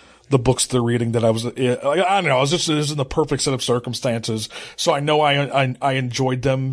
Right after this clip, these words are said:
because the circumstances were augmenting what I was reading, but, like, it doesn't matter. I mean, I, I read up to book four, I think, by the time I, I left,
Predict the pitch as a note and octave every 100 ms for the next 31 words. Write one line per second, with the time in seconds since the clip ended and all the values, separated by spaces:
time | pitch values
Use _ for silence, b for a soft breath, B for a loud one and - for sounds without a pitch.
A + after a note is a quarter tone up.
0 | B2 B2 A#2 B2 A#2+ A#2 A2+ - - -
1 | A#2 C3+ A#2 A2+ - A#2 G#2+ A#2 A2 B
2 | B B B A2+ B2 A2 A#2+ C3 C3+ D3+
3 | D3 F3 F3 D#3 E3 E3+ E3+ D#3+ E3 F3+
4 | F#3+ F#3+ B B B B C3+ C3+ D3 C3+
5 | A#2 _ _ _ _ - F#3+ G#3+ D#3+ B2+
6 | E3+ C#3 A#2+ C#3+ D3 C#3+ D3 D#3+ D3+ C3+
7 | C3 - - - _ - C#3 C#3+ C#3 C3+
8 | - - D#3+ D3 C#3 C3+ C3+ C3+ C3 C3+
9 | C3+ A#2+ E3 D#3+ D3 C#3+ D3 C#3+ D#3+ D3+
10 | C#3 C3+ C#3 C3+ C#3 E3 -